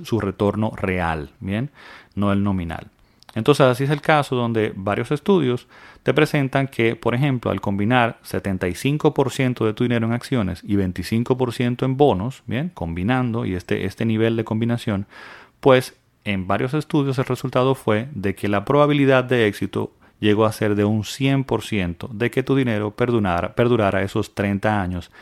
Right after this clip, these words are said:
retirando un cuatro por ciento del mismo anualmente para sustentar tus gastos.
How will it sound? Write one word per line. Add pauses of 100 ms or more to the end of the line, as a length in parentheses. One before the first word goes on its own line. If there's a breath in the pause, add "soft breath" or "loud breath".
(240 loud breath)
retirando
un
cuatro
por
ciento
del
mismo (200 loud breath)
anualmente
para
sustentar
tus
gastos.